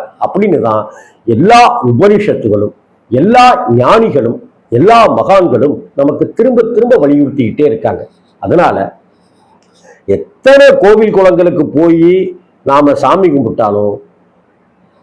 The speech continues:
பெத்தவங்களை பார்த்துக்காதவன் நிம்மதியா வாழ்ந்ததாக சரித்திரமே கிடையாது.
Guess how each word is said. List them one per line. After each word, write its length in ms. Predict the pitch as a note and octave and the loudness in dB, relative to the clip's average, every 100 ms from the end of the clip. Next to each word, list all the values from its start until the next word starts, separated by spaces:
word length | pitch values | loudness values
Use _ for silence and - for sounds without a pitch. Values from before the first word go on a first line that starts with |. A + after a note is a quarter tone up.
| _ | _
பெத்தவங்களை 540 | A#2+ A#2 - A#3+ F#3+ C#3+ | -4 -2 0 0 0 0
பார்த்துக்காதவன் 840 | - C3+ D3+ B2 B2 A2+ A2 G#2+ A2+ - _ - | 0 -2 -2 -4 -2 -2 -2 -2 -4 -10 _ -4
நிம்மதியா 500 | C3 F3+ F#3 F3 F3+ F3 | 0 2 2 4 2 2
வாழ்ந்ததாக 640 | B2 C#3 C#3 G#2 A2 G#2+ F2+ A2 A2 - - | 0 -2 -2 -2 0 0 0 -2 -4 -10 -10
சரித்திரமே 560 | - D3 E3 - A#2+ A2+ A2 | -2 -2 -2 -2 -2 -2 -2
கிடையாது. 300 | G#2+ A2+ | 0 0